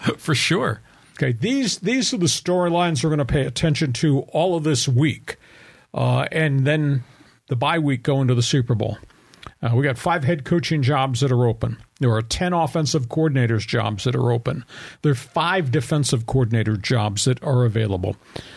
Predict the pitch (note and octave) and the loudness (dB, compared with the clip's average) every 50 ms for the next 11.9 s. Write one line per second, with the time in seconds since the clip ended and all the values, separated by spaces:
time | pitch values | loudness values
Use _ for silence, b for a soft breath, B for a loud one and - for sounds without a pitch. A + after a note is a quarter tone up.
0 | B B B - A#2 A2+ A#2 A#2+ C3 B2+ B2 C#3 D#3 D#3+ E3+ F3 E3+ D#3 C3 - | B B B 0 0 2 2 2 2 2 2 2 2 2 2 2 2 0 0 0
1 | - E3+ D3 C#3 D3 C3+ A#2 - - C#3+ C#3 C3 A#2+ - - D3 C3+ C3+ C#3 C#3+ | 0 0 0 0 0 -2 -2 -2 0 0 2 0 0 -2 -2 -2 0 0 0 0
2 | B2+ - C#3 A#2+ A#2+ - - D#3 C3 C3 B2+ A#2+ A#2 - - B2 A2+ A2+ A2+ A2+ | 0 -2 -2 -2 -2 -2 0 2 2 2 2 0 0 2 2 2 2 0 -2 -6
3 | A2+ - - B B B B B B B B B - B2+ B2 A#2 A#2+ F3 F#3 - | -8 -8 -10 B B B B B B B B B -2 0 2 2 4 2 2 2
4 | - G3+ C#3+ - F3 F3 B2+ - D#3+ A#2+ - - D#3+ D#3 - - E3 B2+ A2+ - | 0 0 0 2 2 0 2 0 -2 -2 0 0 0 0 0 0 0 0 0 0
5 | - C3 G#2+ G2 - - - - - b b b b b b - - D#3 D#3 C#3+ | 0 0 0 -2 -4 -6 -10 -10 -12 b b b b b b -6 -2 -2 -2 0
6 | A#2+ - D#3+ D3 C3+ C3 A#2+ B2 G#2+ B2+ A#2+ A#2+ - B2+ - - C#3+ C3+ C#3 C#3 | 0 0 0 0 0 0 0 0 2 0 0 0 -2 -4 -4 -2 0 2 2 2
7 | C3 B2 A#2+ A2+ A2+ - C3+ C#3+ E3+ F#3+ F3 D#3+ D3 D3 D3+ D3+ D3 A#2 - D#3+ | 2 2 0 -2 -2 -4 -2 -2 0 0 0 0 0 2 2 0 0 0 0 0
8 | D3+ C#3 D3+ C3 C#3+ C#3+ D3 C#3+ B2 - C#3+ C#3 C3+ - D3 B2+ A2+ B2 B2 C3+ | 0 0 0 0 0 0 0 0 -2 0 0 0 0 0 0 0 2 2 2 2
9 | D3 - - - - C#3 D3+ D3 C3+ C#3+ B2+ A2 B B B B B B - D3 | 2 0 -4 -6 -4 0 0 2 2 0 -2 -4 B B B B B B 0 0
10 | D#3 - - - - E3 D#3+ B2 - - E3+ D#3 D#3 D#3 D3 C#3+ D3 D3+ D3 C3+ | 0 0 -4 -4 -2 -2 0 0 0 0 2 2 2 2 2 2 0 0 0 0
11 | B2+ A#2 - - D3 C3 C3 B2+ A#2+ A2+ - - B2+ A2+ - B B B | 0 -2 0 2 2 4 4 2 2 0 0 2 2 2 0 B B B